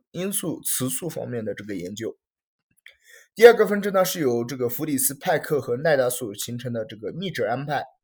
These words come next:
他们所接受的主要不是这个布隆菲尔德的理论观点，而是他的研究方法。他们的兴趣在于收集北美印第安语的材料，进行了许多实地调查的工作。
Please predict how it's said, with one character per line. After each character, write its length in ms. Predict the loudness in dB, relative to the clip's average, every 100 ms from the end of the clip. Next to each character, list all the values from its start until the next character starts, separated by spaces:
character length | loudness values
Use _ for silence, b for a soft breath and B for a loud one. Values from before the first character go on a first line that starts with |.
| _ _ _ _ _ -20 -10 4
他 100 | 6
们 80 | 6
所 160 | 0
接 160 | 0 0
受 160 | 0 2
的 160 | 0 B B 0
主 120 | 8
要 120 | 8
不 140 | 8
是 240 | -4 -4 -6
这 140 | -8
个 420 | -4 2 2 2 -2 _ _ _ _ _ _ -4
布 120 | 2
隆 200 | 4 4
菲 180 | 8 8
尔 100 | 8
德 120 | 2
的 100 | -4
理 140 | -6
论 200 | -6 -4
观 200 | -2 -2
点， 160 | -2 -4
而 100 | -2
是 100 | -2
他 140 | 4 4
的 80 | 4
研 220 | 0 -2
究 180 | -2 0
方 240 | 0 0
法。 140 | -2 -6 b b
他 60 | 2
们 80 | 4
的 80 | 6
兴 200 | 4 0
趣 120 | -2
在 160 | 6 6
于 160 | 6
收 220 | 0 -2
集 160 | -2 -4
北 160 | -2 0
美 140 | 0
印 240 | -2 -4
第 120 | 0 0
安 160 | 0
语 140 | -4 -6
的 140 | -6
材 180 | -8 0
料， 160 | 0 0
进 160 | -4
行 160 | -6 -6
了 100 | -6
许 160 | -8 -4
多 160 | -6 B B
实 240 | -8 -4 -4
地 200 | -6 -4
调 200 | 2 2
查 140 | 2
的 80 | -8
工 220 | -8 -8
作。 240 | -4 -4